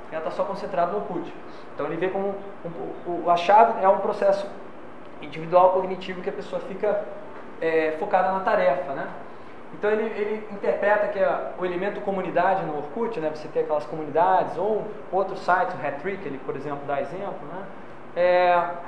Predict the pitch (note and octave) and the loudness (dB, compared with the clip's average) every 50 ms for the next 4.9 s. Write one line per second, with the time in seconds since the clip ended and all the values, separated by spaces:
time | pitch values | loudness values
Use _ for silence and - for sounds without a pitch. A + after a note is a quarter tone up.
0 | - E3+ F3+ - A3 F#3 F3+ G#3 G#3+ G#3+ A3+ A3 G#3+ G#3 G3+ G3+ G3+ G3+ - A3 | -8 -8 -6 -2 2 8 10 12 12 12 10 6 4 4 2 0 -2 -2 -2 -2
1 | A3 A3 G#3+ G#3+ G#3+ A3 A3+ A3 A3+ A3 A3+ A3+ A3+ G#3+ F#3 F#3 - G#3 G#3 G3+ | -2 0 2 6 8 8 8 8 6 2 0 0 0 -2 -6 -2 2 2 2 2
2 | G3+ G#3+ G#3+ G#3 G#3+ G3+ F#3 - F3 E3+ - G3+ F#3+ - - F#3+ G3+ F#3+ - - | 2 2 2 4 4 2 2 0 -2 -2 -2 -4 -8 -6 -6 -6 -6 -4 -6 -10
3 | - - - - F#3+ - - G3 G3 G3 F#3+ F#3+ G3+ G#3+ G#3+ G#3+ G#3 G3 F#3+ G3+ | -10 -6 -2 -2 -2 -2 -2 0 0 0 0 0 -2 -2 0 6 8 10 12 12
4 | A#3 A3+ - A#3+ A3+ A3+ A3+ A#3 A#3+ A#3+ - F3+ D#3+ D3+ - - - - | 12 10 8 6 2 2 4 4 2 4 4 4 4 4 2 0 -4 -8